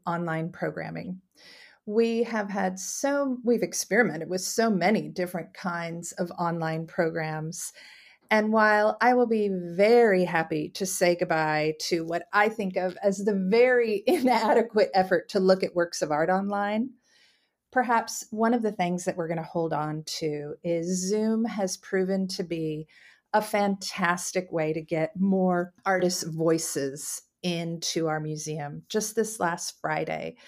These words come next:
we hosted a conversation between Wayne Thiebaud and Lois Dodd. Lois was, um, in Maine and Wayne in his studio in Sacramento.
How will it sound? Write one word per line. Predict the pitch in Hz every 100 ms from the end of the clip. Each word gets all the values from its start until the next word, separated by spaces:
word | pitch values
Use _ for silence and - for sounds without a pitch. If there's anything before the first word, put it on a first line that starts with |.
| - - _
we | 202
hosted | 185 208 208 220
a | 196
conversation | 190 170 165 165 - 160 156 160 160
between | 175 - - 226 180 160 160 - - - - _ -
Wayne | 185 180 180
Thiebaud | - 196 190 185 220 - _ -
and | 185 185
Lois | 175 185 196 -
Dodd. | - 160 151 151 208 247 -
Lois | - 190 180 190 190 - -
was, | 185 180 175 175 170 - -
um, | 180 170 170
in | 190 175
Maine | 165 160 160 170 233 247
and | 170 165 165
Wayne | 170 175 180 190
in | 180 170
his | 175 165
studio | - - 180 175 160
in | 156
Sacramento. | 160 - 160 - 170 170 170 165 170